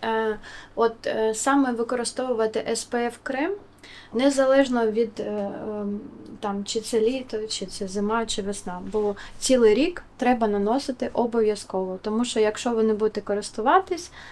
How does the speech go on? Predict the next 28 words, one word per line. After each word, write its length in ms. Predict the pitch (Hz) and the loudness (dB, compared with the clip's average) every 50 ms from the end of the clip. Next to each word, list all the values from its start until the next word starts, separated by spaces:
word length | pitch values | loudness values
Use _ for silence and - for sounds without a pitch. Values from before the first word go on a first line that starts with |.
| - - - | -20 -14 -10
у 60 | - | -2
вас 220 | 185 214 214 214 202 | 2 2 2 2 0
буде 340 | 190 190 202 190 190 190 185 - - | -2 -4 -2 -2 -2 -2 -4 -4 -4
пігментація. 1120 | 196 196 196 196 196 208 226 - 294 330 349 339 - - - - 285 285 277 277 269 269 269 - - - | -4 -4 -2 -2 -2 -2 0 2 4 4 4 2 -2 -6 -4 -2 -2 0 0 -2 -2 -6 -8 -14 -6 0
Для 100 | 233 233 | 0 4
того, 320 | 233 233 302 359 359 320 262 | 6 8 8 8 8 6 4
щоб 200 | 254 - 247 240 - | 2 0 -2 -2 -2
обличчя 460 | 233 220 240 247 254 247 - - 214 | -2 2 4 6 6 6 4 2 0
в 60 | 214 | 2
нас 220 | 214 214 214 214 - - | 2 2 0 -2 -4 -4
було 220 | 202 202 202 196 | 0 0 2 2
рівне 460 | 202 220 262 285 285 269 247 247 240 - | 4 4 2 2 0 0 0 -2 -2 -2
та 80 | 220 214 | -4 0
дуже 300 | 214 247 254 226 226 214 | 2 2 2 2 0 0
гарно 340 | 208 214 214 208 220 208 | 0 2 2 2 0 -2
виглядало, 760 | 196 190 202 208 196 208 196 180 185 185 190 196 220 285 370 - - - - - - - - - - - | -2 -2 -4 -4 -4 -4 -6 -4 -4 -2 -2 -2 -2 -2 -4 -6 -10 -20 -20 -20 -20 -20 -20 -20 -12 -4
можна 320 | 226 226 226 220 214 226 220 | 2 4 4 4 4 2 2
наносити 600 | 214 214 220 220 226 226 - 214 202 - 202 - - | 2 4 4 4 2 2 0 -2 -2 -2 -2 0 2
С 180 | 254 254 - - | 0 0 -2 -2
П 160 | - - 185 | -2 -2 -2
Ф 300 | 180 170 185 233 277 - - - - | -2 -2 -2 -4 -4 -4 -8 -8 -4
або 340 | - 208 208 202 226 226 226 | -2 -2 2 4 2 2 2
свій 320 | - - - 208 226 226 | 0 -6 -8 -4 -4 -4
якийсь 400 | 214 208 202 202 - 226 226 - | -4 -4 -6 -6 -6 -8 -8 -8
тональний, 540 | - - 196 185 185 185 185 202 220 240 254 | -8 -10 -10 -8 -8 -6 -6 -4 -4 -4 -4
який 240 | 254 247 - 262 262 | -4 -4 -6 -6 -4
вам 200 | 262 262 262 254 | -4 -4 -4 -4
підходить. 560 | 277 269 - - 277 269 269 254 262 262 | -6 -8 -4 -2 0 0 0 0 -4 -8